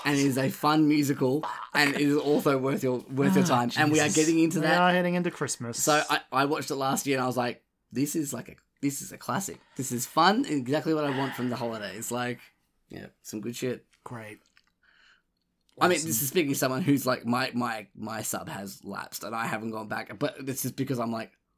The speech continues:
Speaker 1: "I want to," <laughs>
Speaker 2: <laughs>
Speaker 1: but there's a lot of hoops I have to jump through
Speaker 2: I
Speaker 1: to
Speaker 2: know.
Speaker 1: get to it. Yeah.
Speaker 2: Yeah.
Speaker 1: Yeah.
Speaker 2: I, there's so much I ha-, I mean, like I said, I started the fall of House of Usher. I haven't watched the new Castlevania series yet.
Speaker 1: Mm-hmm.
Speaker 2: We got Scott Pilgrim in a month.
Speaker 1: Fucking, uh,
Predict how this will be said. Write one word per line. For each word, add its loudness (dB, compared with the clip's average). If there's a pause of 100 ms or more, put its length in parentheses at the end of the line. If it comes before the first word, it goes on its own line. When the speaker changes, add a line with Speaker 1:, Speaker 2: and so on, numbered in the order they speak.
(120)
Speaker 1:
"I -6
want -10
to," -10 (120)
<laughs> -2
Speaker 2:
<laughs> -4
Speaker 1:
but 6 (260)
there's -4
a -2
lot -4
of -10
hoops -2
I -4
have -8
to -8
jump -8
through 6
Speaker 2:
I 10
Speaker 1:
to 6
Speaker 2:
know. 8
Speaker 1:
get 4
to 4
it. -2
Yeah. 4
Speaker 2:
Yeah. 2 (320)
Speaker 1:
Yeah. -4 (300)
Speaker 2:
I, -8
there's -6
so -4
much -2
I -2
ha-, -2 (120)
I -2
mean, -4
like 2
I 2
said, 2
I 2
started 4
the 4
fall 4
of -4 (100)
House -6
of -8
Usher. -8 (320)
I -8
haven't 2
watched 2
the -2
new 2
Castlevania -4
series -4
yet. -2 (120)
Speaker 1:
Mm-hmm. 0
Speaker 2:
We -6 (240)
got -6
Scott 2
Pilgrim 2
in 0
a 0
month. -4
Speaker 1:
Fucking, -12
uh, -6